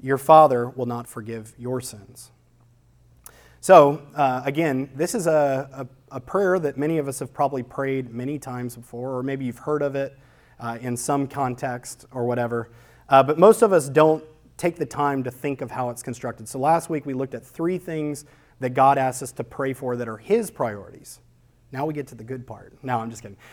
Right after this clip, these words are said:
This is the part normally, though, that we focus on. This is the things that we pray for ourselves. So what we're gonna see today is honing in on each one of these things is one prayer that we normally pray,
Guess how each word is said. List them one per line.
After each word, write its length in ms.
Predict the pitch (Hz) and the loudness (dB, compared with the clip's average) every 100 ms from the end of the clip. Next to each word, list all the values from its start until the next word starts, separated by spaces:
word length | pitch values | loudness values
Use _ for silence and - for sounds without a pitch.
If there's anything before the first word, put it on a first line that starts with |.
| - | 0
This 180 | 170 214 | 2 4
is 120 | 226 | 4
the 100 | 208 | 6
part 260 | 202 185 175 | 8 8 8
normally, 400 | 175 180 170 151 | 6 6 4 4
though, 220 | 143 139 | 6 4
that 120 | 135 | 4
we 140 | 135 135 | -4 0
focus 420 | 156 143 127 127 | 2 2 0 -6
on. 220 | 110 104 | -6 -6
This 160 | 147 196 | -6 -6
is 100 | 160 | -6
the 120 | 156 | -6
things 420 | 160 151 147 143 - _ - | -4 -4 -4 -8 -16 _ -6
that 100 | 139 | -4
we 180 | 147 165 | -2 -4
pray 400 | - 156 147 143 | -4 0 0 -2
for 240 | - 131 | -4 -4
ourselves. 720 | 113 - 170 151 110 113 - _ _ - - - | -4 -2 4 4 2 -8 -16 _ _ -20 -20 0
So 140 | - | 8
what 180 | 165 180 | 8 8
we're 80 | 175 | 6
gonna 160 | 170 156 | 2 0
see 220 | - 220 | -2 -2
today 500 | - 170 151 147 139 | 0 0 0 -2 -4
is 500 | 147 135 127 123 - - _ - | -4 -2 -2 -4 -12 -16 _ -6
honing 380 | 160 175 165 | -2 0 0
in 180 | 151 147 | 0 0
on 240 | 131 123 123 _ | -2 -4 -8 _
each 240 | 160 165 - | -8 -8 -4
one 180 | 151 147 | -2 -2
of 100 | 127 | -4
these 200 | 123 - | -8 -8
things 380 | 123 117 117 - - _ _ | -10 -10 -12 -18 -20 _ _
is 280 | 143 131 117 - | -2 0 -2 -8
one 400 | 123 131 185 233 | -4 0 0 0
prayer 460 | 226 185 170 165 160 | -2 -2 2 2 2
that 240 | 135 127 139 | -2 -6 -6
we 100 | 139 | -4
normally 360 | 139 135 120 | -2 -2 -4
pray, 460 | 113 113 113 117 | -8 -10 -8 -10